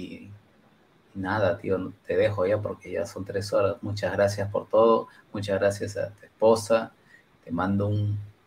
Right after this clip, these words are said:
abrazote de aquí y espero que en un futuro próximo podamos, ah, estrecharnos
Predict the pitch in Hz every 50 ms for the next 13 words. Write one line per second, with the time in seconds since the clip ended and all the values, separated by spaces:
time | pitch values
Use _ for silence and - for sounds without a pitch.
0 | _ _ _ - - - - - _ _ _ _ _ _ _ _ - 90 87 90
1 | 87 - - - 107 - 98 98 90 87 85 - - 120 123 123 123 - - -
2 | - - _ _ _ - - - _ _ _ _ - - 101 92 85 - - 107
3 | 101 101 104 104 104 98 104 104 98 90 90 90 92 90 87 - - - - _
4 | - - _ _ _ _ - 104 98 101 104 104 104 107 101 - 110 107 104 101
5 | 107 107 104 - - 113 110 110 101 104 - - 92 92 95 104 104 101 101 104
6 | 101 101 - - - 101 101 - - 92 92 - - 98 95 101 104 101 98 98
7 | 98 - -